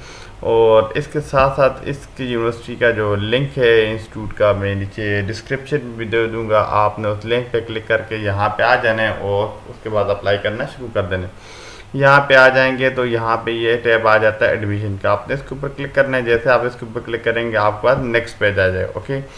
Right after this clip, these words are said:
तो आपने इस next page को ऊपर से लेके नीचे तक आपने detail में सारी चीज़ें study करनी है, right। Admission की बात की जाए तो इस time ये कह रहे हैं कि Scaltech Institute में इस tech admission ओपन हो चुके हैं और master और पीएचडी के लिए,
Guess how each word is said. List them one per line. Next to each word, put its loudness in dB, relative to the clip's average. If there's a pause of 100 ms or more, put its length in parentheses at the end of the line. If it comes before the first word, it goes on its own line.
(420)
तो -8
आपने 4
इस -2
next -4
page 2
को -2
ऊपर -4
से -4
लेके 0
नीचे -4
तक -2
आपने -2
detail -4
में -6
सारी 0
चीज़ें -8
study -6 (100)
करनी 0
है, 0
right। 2 (420)
Admission -6
की -2
बात 4
की -6
जाए 4
तो -6
इस -16
time 0
ये -4
कह 0
रहे 0
हैं -6
कि 0
Scaltech -2
Institute -8
में -4
इस -8
tech -6
admission -6
ओपन 0
हो 4
चुके -4
हैं 4
और 6
master 0
और 0
पीएचडी -2
के -6
लिए, -4